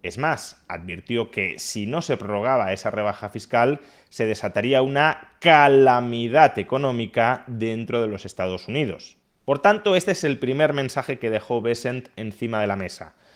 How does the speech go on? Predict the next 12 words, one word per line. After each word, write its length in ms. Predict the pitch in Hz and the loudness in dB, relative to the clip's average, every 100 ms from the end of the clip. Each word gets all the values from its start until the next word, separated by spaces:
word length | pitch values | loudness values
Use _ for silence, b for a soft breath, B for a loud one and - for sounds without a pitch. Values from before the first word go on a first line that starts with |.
| b | b
Nos 280 | 104 110 107 | -8 -8 -6
preocupa 600 | 104 101 104 143 107 98 | -6 -6 -2 -2 0 -2
el 180 | - 101 | -2 -4
déficit 480 | 107 104 98 - 95 | -2 -4 -8 -12 -4
público 680 | 165 185 180 170 190 196 196 B - | 0 2 2 2 4 2 0 B -4
y 120 | 117 | 2
vamos 440 | 135 135 113 - | 4 4 0 -4
a 60 | 101 | -6
intentar 640 | 101 101 101 127 113 - | -4 -4 0 2 2 0
corregirlo 800 | - 101 95 - 151 147 110 90 | -6 -4 -4 -2 2 2 0 -4
con 180 | - 92 | -6 -6
contundencia 880 | 156 165 156 160 156 143 156 165 | -2 -2 -2 0 -2 0 2 2